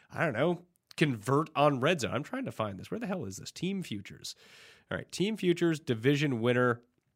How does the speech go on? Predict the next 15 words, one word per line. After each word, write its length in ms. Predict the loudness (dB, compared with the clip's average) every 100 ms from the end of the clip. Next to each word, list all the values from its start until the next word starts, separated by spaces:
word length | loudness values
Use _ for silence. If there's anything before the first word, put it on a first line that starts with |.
| _ _ _ _ _ _ _
the 280 | -4 -2 -2 -4
East. 600 | -6 -6 -4 -2 -2 -8 _ _ _ _ _ _ _ _ 2
Washington 560 | 6 6 4 2 2
is 120 | 2 0
twenty-five 920 | -2 0 0 -2 -2 4 6 6 4
to 80 | -2
one. 160 | -2
That's 180 | -2 -4
probably 520 | 0 0 0 -2 -2
not 220 | -2 -2
high 200 | -2 -2
enough 420 | -4 -6 -10 -10 -6
'cause 140 | 0
they 120 | 2
go 440 | 4 4 4 2